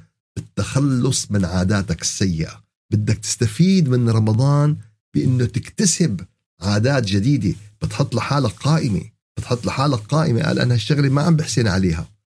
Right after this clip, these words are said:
إيه؟ برمضان بتحسن عليها. برمضان، آه، بروح الإيمان،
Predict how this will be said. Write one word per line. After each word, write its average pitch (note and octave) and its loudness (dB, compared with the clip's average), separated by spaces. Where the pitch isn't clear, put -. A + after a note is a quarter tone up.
إيه؟ B2 0
برمضان A2+ 2
بتحسن - -4
عليها. - -8
برمضان، B2 0
آه، F#2+ 0
بروح A2+ 0
الإيمان، G#2+ 0